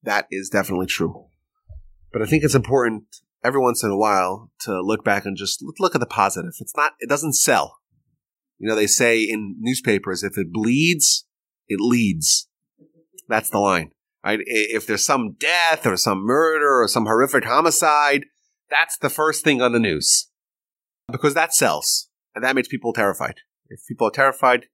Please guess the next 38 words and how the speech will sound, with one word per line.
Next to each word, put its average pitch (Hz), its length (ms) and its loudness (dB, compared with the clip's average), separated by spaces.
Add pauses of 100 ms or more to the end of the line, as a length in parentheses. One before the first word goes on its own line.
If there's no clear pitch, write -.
you 98 160 0
win 95 260 2
as 90 200 -2
the - 100 -10
publisher. - 500 -2 (720)
But 147 220 0
if 151 140 -4
you 175 140 0
actually 185 300 -2
look 160 220 0 (120)
out 156 140 2
holistically 131 840 -2
at 120 240 0
where, 131 260 0
uh, 113 140 2
the 107 120 -4
world 147 340 2
is 139 120 -2
holding, 123 400 0
where 110 140 0
the 107 40 -4
nation's 117 360 0
holding, 107 240 -2
I 104 80 2
think 120 260 -6
we're 95 180 -4
very 117 220 2
much 107 400 -2
on 104 300 2
our 98 200 0
way 98 440 0 (320)
towards 95 680 0 (220)
Tikkun 107 220 2
Olam, 82 260 0 (180)
towards 92 360 -2 (200)
achieving 104 520 2
a, 92 80 -2 (200)
a 92 200 -6